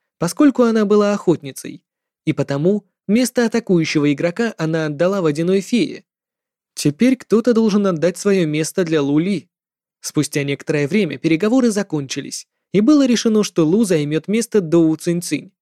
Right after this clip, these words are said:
«Судя по всему, твои соратники не такие дружелюбные». Из трех домохозяек в команде осталась только одна.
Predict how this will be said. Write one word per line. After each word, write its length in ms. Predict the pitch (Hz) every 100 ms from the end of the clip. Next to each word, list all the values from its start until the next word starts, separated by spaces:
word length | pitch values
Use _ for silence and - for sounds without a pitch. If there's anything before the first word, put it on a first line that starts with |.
| _ _ _ _ _ _ _
«Судя 320 | - - 302 294
по 100 | 294
всему, 320 | - 302 320
твои 200 | 339 320
соратники 520 | - 269 269 294 285
не 100 | 302
такие 320 | 311 285 208
дружелюбные». 680 | 254 302 320 240 196 196 190 _ _ _ _ _ _ _ -
Из 180 | 170
трех 220 | - 151 135
домохозяек 760 | 151 143 160 160 220 143 - _ _
в 120 | _ -
команде 480 | 190 247 254 208
осталась 400 | 190 - 202 180
только 360 | - 165 165 175
одна. 320 | 165 147 -